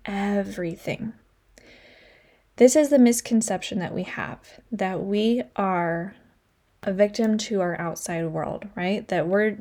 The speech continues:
like, things are just happening to us. And the reality is that everything that you have in your world right now is the result of your thoughts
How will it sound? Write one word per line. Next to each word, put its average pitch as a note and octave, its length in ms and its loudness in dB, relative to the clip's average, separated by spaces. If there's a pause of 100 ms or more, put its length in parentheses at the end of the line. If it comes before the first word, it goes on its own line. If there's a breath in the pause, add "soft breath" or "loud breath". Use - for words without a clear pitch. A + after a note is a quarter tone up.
(100)
like, F#3 200 -6
things A#3 260 4
are A#3 120 6
just G3+ 200 -2
happening F#3 580 -4
to - 220 -2
us. - 440 -4 (1120 loud breath)
And G#3+ 260 4
the G3+ 100 6
reality G3+ 960 4
is G3 300 -2
that E3+ 480 -8
everything B3+ 580 2
that B3 100 4
you G#3 120 -2
have G3+ 520 -4
in G3+ 120 -2
your F3+ 260 -2
world F#3 420 -2
right F3+ 220 -8
now F3 460 -4 (680 soft breath)
is G3+ 360 2
the B3+ 100 4
result A#3+ 720 2 (640 loud breath)
of F#3+ 160 -4
your F3+ 240 0
thoughts - 880 -4